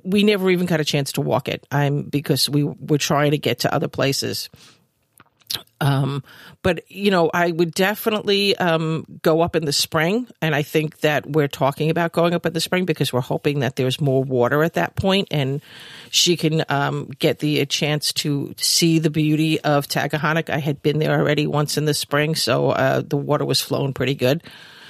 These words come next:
I also, I think that trip I did Lucifer Falls too. Um, and I know that I wanna go back to, um, Letchworth. So those are places that we're gonna do and we're gonna hit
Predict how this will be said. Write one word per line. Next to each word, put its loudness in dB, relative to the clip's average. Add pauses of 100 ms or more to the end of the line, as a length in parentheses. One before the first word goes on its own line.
(360)
I 0
also, 4
I -6
think -2
that -2
trip -2
I -2
did -2
Lucifer 0
Falls -2
too. 0
Um, 0 (120)
and 0 (120)
I 0
know 4
that 0
I 2
wanna 2
go 0
back -2
to, -2
um, -2
Letchworth. -4 (400)
So 2
those 2
are 4
places 0
that 0
we're 0
gonna 0
do 0
and 0
we're 2
gonna -2
hit -2